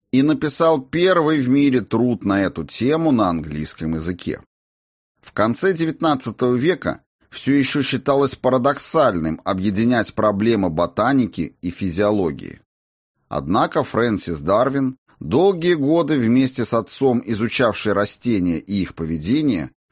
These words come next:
был убеждён в их разумности. Уже будучи известным учёным,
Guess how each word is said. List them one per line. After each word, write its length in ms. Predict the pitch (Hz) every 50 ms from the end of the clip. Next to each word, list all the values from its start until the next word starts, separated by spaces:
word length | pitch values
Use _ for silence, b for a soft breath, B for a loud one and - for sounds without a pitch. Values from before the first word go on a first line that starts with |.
| _ _ _
был 460 | - 78 85 135 165 175 170 165 -
убеждён 800 | - 131 120 110 123 117 104 87 82 87 87 101 107 110 107 101
в 200 | 90 73 78 87
их 280 | 90 87 - - - - -
разумности. 1080 | - 73 82 85 82 71 73 90 110 110 104 85 71 62 58 - - - - - - _ _ _ _ _ _ _ _ _ _ _ _ _ _
Уже 260 | 95 90 92 107 127 117
будучи 520 | 107 120 139 131 135 127 - - 127 135
известным 500 | 110 107 131 143 135 123 - 117 110 110
учёным, 580 | 107 101 - - 139 170 170 127 90 71 62